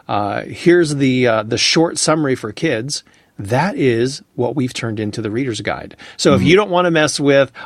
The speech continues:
Speaker 1: all the fun adventure story and the fiction and the exciting,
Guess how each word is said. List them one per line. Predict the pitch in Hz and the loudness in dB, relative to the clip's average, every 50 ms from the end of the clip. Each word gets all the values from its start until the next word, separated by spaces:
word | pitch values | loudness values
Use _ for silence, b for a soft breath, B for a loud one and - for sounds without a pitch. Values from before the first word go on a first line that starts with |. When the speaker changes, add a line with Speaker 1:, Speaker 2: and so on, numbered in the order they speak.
| B | B
Speaker 1:
all | - 139 139 143 147 147 | 0 2 4 4 4 4
the | 151 156 | 2 0
fun | 135 - - - 156 147 143 147 147 | -2 -4 -4 -2 0 0 2 0 0
adventure | - 135 123 123 127 127 - 135 113 | -2 -2 -2 -2 -2 -2 -2 -4 -6
story | - - 139 120 117 117 117 117 117 | -2 -2 0 0 2 2 2 0 0
and | 120 117 113 | -2 -2 -4
the | 113 | -4
fiction | - - 127 - - - 139 123 120 117 117 117 120 | -4 -4 -4 -2 -2 -2 -2 0 0 -2 -2 -4 -4
and | - 117 113 110 110 110 104 110 | -6 -6 -6 -4 -4 -4 -4 -2
the | 117 113 113 110 | 0 0 0 0
exciting, | 101 - - - 139 131 127 127 127 123 120 117 110 | 0 0 0 2 2 2 2 0 -2 -2 -2 -4 -6